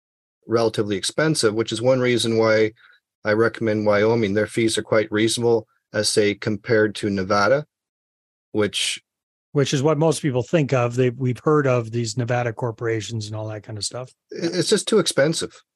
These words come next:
Speaker 1: right?
Speaker 2: Hmm.
Speaker 1: Wyoming charges you a hundred dollars, Nevada charges you five hundred every year,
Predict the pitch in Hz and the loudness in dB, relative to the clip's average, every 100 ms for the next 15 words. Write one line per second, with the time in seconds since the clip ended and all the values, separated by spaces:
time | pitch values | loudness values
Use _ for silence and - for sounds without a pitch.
0 | _ 135 131 123 107 - - 143 151 180 | _ -2 0 0 -4 -8 0 2 4 4
1 | 175 165 151 143 143 120 143 131 120 117 | 2 2 0 2 0 2 0 0 2 2
2 | 120 113 113 120 135 - 123 117 113 104 | 0 -2 0 2 0 0 0 0 -4 -2
3 | - 123 117 110 98 95 104 _ _ _ | 2 2 2 0 -2 -4 -6 _ _ _
4 | - 117 113 107 95 90 | 0 2 4 4 2 0